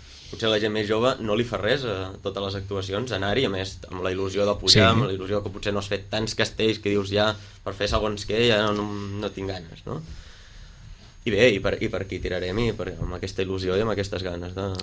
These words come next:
Speaker 1: de tots plegats.
Speaker 2: Cal, però, sempre que hi hagi el màxim nombre de gent possible,
Speaker 1: Cal,
Speaker 2: i,
Speaker 1: sí.
Speaker 2: i cada cap de colla ha viscut a la seva manera diferents estratègies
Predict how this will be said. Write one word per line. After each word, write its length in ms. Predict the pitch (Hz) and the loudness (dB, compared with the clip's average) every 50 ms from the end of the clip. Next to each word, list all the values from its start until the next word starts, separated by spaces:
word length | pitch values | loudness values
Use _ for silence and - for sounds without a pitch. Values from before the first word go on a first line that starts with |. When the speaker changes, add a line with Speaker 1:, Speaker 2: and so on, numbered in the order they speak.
| 95 - | -6 -6
Speaker 1:
de 80 | - 95 | -6 -4
tots 160 | 95 104 95 - | -2 -2 -2 -4
plegats. 380 | - 90 92 104 107 - - - | -4 -4 -2 -2 -2 -4 0 4
Speaker 2:
Cal, 220 | - 131 123 113 | 6 8 8 8
però, 300 | - 120 117 113 113 110 101 | 8 8 8 10 10 8 10
sempre 540 | - - 127 110 101 117 110 107 104 98 98 - - - - - - - - | 10 10 10 8 8 6 6 6 6 4 2 -2 -8 -16 -20 -20 -20 -16 -4
que 140 | - - 113 | 2 6 8
hi 80 | 107 107 | 10 10
hagi 140 | 107 - 117 | 12 10 10
el 60 | 107 110 | 10 10
màxim 300 | 120 117 - 127 120 117 | 10 10 10 10 10 10
nombre 240 | 120 117 113 110 101 | 10 10 10 8 8
de 80 | 101 104 120 | 8 8 8
gent 160 | 120 110 98 | 6 6 6
possible, 380 | - - 147 147 127 123 131 185 262 - - - - - - - - | 8 10 10 10 10 10 8 6 4 0 -6 -18 -20 -18 -16 -10 -4
Speaker 1:
Cal, 160 | - 101 101 95 80 - - - - | 0 0 2 0 0 -4 -10 -6 0
Speaker 2:
i, 140 | 127 123 117 | 2 4 6
Speaker 1:
sí. 0 | 117 120 123 143 156 | 6 6 6 4 4
Speaker 2:
i 160 | 160 135 123 120 117 113 113 107 - | 6 8 8 10 10 8 8 8 12
cada 220 | - 139 139 131 - | 12 12 12 12 12
cap 140 | 143 120 120 | 12 10 10
de 60 | - - | 10 10
colla 240 | - 123 120 127 117 | 12 12 12 12 10
ha 60 | 107 | 10
viscut 420 | 110 - - - 143 147 151 147 135 | 8 8 8 8 8 8 8 8 8
a 60 | 117 | 8
la 80 | 110 107 | 8 10
seva 200 | - - 127 127 | 10 10 10 10
manera 380 | 117 113 110 120 139 139 131 139 139 127 | 10 10 10 12 12 12 12 12 12 12
diferents 480 | 110 123 110 - 127 123 135 139 131 139 | 12 10 8 10 10 12 12 12 12 10
estratègies 640 | 123 - - 123 117 - 135 131 113 131 135 120 | 10 8 6 4 6 8 8 10 10 8 8 6